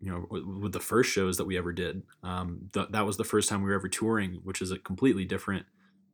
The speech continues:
style of performing than just a bar show or a one-off or whatever. You know, you can't, we learned a lot,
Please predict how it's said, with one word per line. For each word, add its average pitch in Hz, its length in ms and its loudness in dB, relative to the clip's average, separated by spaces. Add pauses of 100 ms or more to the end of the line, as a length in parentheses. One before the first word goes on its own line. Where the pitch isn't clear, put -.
(300)
style 104 760 4
of 92 140 -2
performing 92 760 0 (220)
than 90 420 0
just - 360 -2
a 92 80 -6
bar 90 240 0
show 90 320 0
or 85 220 0
a 87 100 -2
one-off 90 640 -4
or 85 140 0
whatever. 92 560 -2 (680)
You 101 80 -6
know, 101 60 -4
you 95 80 -4
can't, 95 400 0 (180)
we 98 100 0
learned 98 220 2
a 95 60 0
lot, 98 380 2